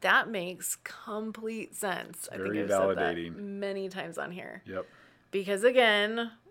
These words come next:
Speaker 1: the thing that I always say, you know, if you really understand someone, they make sense. And so what a beautiful thing to go through an empathy, um, whether it's a structured empathy skills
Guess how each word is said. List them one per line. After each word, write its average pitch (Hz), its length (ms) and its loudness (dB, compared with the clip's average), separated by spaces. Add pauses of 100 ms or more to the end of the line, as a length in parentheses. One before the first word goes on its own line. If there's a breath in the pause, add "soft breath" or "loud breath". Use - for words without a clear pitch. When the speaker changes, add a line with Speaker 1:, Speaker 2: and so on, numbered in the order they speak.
(160)
Speaker 1:
the - 140 -2
thing 180 220 -8
that 175 120 -2
I 196 80 4
always 233 320 2
say, 220 520 4 (800 loud breath)
you 175 100 -12
know, 165 140 -6
if 170 160 -8
you 180 100 -8
really 175 320 2
understand 214 480 -2
someone, 160 540 -8 (300)
they 180 180 -6
make 156 300 -8
sense. - 600 -6 (540 soft breath)
And 175 180 -8
so 180 380 4
what 185 240 0
a 196 60 2
beautiful 196 480 -2
thing 190 300 -4
to 185 120 -6
go 175 180 0
through 175 380 -4
an - 280 -10
empathy, 170 920 -8 (340)
um, 151 600 -10
whether 175 280 -2
it's 160 140 -8
a 151 220 -4
structured - 540 -2
empathy 180 460 -4
skills 175 600 -4